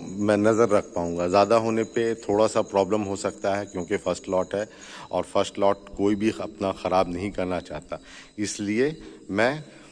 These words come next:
पचपन सौ पे ही हूँ अभी और मैं कोशिश करूँगा कि मेरा प्रोडक्शन सही हो। ये तो बाद बाकी एरिया तो मैंने आपको पहले भी वीडियो में भी दिखाया हुआ है।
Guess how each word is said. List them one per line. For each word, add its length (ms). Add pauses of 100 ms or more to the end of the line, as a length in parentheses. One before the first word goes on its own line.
(260)
पचपन 400
सौ 400 (140)
पे 200
ही 260
हूँ 360
अभी 340 (340)
और 160
मैं 180
कोशिश 340
करूँगा 560 (460)
कि 320
मेरा 400
प्रोडक्शन 560
सही 540 (100)
हो। 120 (1300)
ये 220
तो 520 (540)
बाद 220
बाकी 340
एरिया 220
तो 100
मैंने 220
आपको 240
पहले 280
भी 60
वीडियो 300
में 140
भी 100
दिखाया 380
हुआ 280
है। 200